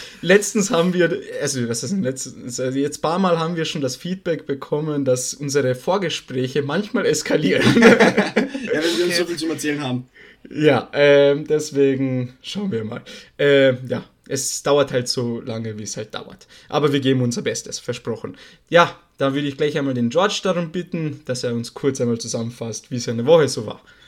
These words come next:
Speaker 2: Ja, alles gut, ne? Ähm, hab Fire Force weitergeschaut.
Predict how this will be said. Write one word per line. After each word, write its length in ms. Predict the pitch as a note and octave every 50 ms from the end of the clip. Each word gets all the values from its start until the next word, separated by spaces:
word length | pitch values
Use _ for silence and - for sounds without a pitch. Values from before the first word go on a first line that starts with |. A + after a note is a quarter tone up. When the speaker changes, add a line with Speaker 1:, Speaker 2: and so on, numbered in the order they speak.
| _ - _ _ _ _ _ -
Speaker 2:
Ja, 260 | B2 C#3 E3 F3+ F3
alles 320 | - F3 F3+ F#3 F3+ - -
gut, 280 | A#3+ C#4+ D4+ D4+ - -
ne? 240 | G#3+ B3 C#4 C#4+ - _ _ _ _ _ _ _ _ _ _ _ _ _ _ _ _ _ -
Ähm, 560 | D3 D#3 D#3 D3+ D#3 D#3+ D#3+ D#3 D#3 D#3 D3+ D3
hab 280 | D3+ D3 D3+ - - _ _ _ _ _ _ _ _ _ - _ - - - - - _ _ _ _ _ _ _ _ _ _ _ _ _ _ _ _ _ _ _ _ _ _
Fire 300 | _ - F3+ F#3+ G#3+ A3
Force 440 | A3 - G3 F#3+ F#3+ F#3 - - E3+
weitergeschaut. 720 | E3+ E3 E3+ E3+ F3 D#3+ E3 - F3+ E3 G3 A#3 - -